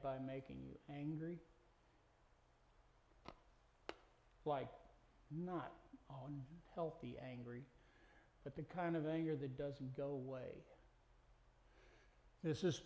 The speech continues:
my experience. This is what I carried, is anger and disappointment that did not subside. And so you ignore it,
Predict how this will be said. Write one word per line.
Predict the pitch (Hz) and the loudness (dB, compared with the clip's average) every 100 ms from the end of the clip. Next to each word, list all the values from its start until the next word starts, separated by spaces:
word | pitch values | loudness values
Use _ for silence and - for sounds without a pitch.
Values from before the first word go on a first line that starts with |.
| 160 | 6
my | 160 165 | 8 10
experience. | 165 - - 175 156 151 156 - - - - - | 8 2 6 8 8 6 2 -4 -12 -16 -20 -6
This | 151 139 | 0 0
is | - 139 127 | 0 -4 0
what | 135 | 0
I | 131 131 131 | 2 2 0
carried, | 139 120 113 113 127 - - - - - - - - | 0 0 0 -6 -10 -18 -20 -20 -20 -20 -20 -12 -2
is | 139 127 | 0 0
anger | 131 139 139 139 143 139 - 127 | -2 0 0 0 -2 -6 -14 -8
and | 120 113 | -4 -2
disappointment | 123 - 131 131 127 131 131 - - | -4 -4 -6 -4 -4 -4 -6 -8 -12
that | - 113 131 | -8 -6 -4
did | 143 135 | -2 -2
not | 143 135 131 - - | -2 -2 -4 -8 -10
subside. | 139 - - 120 117 127 139 | -10 -10 -4 -2 -2 -6 -8
And | 123 117 - | -8 -8 -6
so | 131 123 120 113 | -2 -2 -2 -2
you | 120 117 | -2 -4
ignore | 110 123 117 127 160 | -4 -4 -4 0 0
it, | 190 | 0